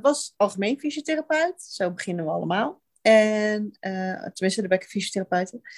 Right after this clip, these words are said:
En dan ga je bedenken, oké, ik wil me ergens in specialiseren, maar wat dan? Nou, dan, toen dacht ik, oh ja, ik vind zwangerschap vind ik leuk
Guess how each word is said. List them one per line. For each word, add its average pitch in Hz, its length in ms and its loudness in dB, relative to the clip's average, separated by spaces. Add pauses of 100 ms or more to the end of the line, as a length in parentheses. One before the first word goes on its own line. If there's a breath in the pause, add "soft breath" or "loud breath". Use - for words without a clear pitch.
(360 loud breath)
En 233 400 6
dan 214 400 4
ga 214 160 2
je 185 460 2
bedenken, 180 340 -4
oké, 185 140 -4
ik 180 280 -4
wil 175 300 2
me 175 100 0
ergens 180 300 2
in 196 60 -10
specialiseren, 226 800 0
maar 175 160 -2
wat 190 180 0
dan? 220 240 -2
Nou, - 180 -4 (180)
dan, - 320 -20 (140)
toen - 180 -16
dacht - 220 -8
ik, - 200 -10
oh - 80 2
ja, 165 140 4
ik - 200 -2
vind 165 180 -4
zwangerschap 190 600 0
vind 190 200 -2
ik 190 60 -4
leuk 185 340 4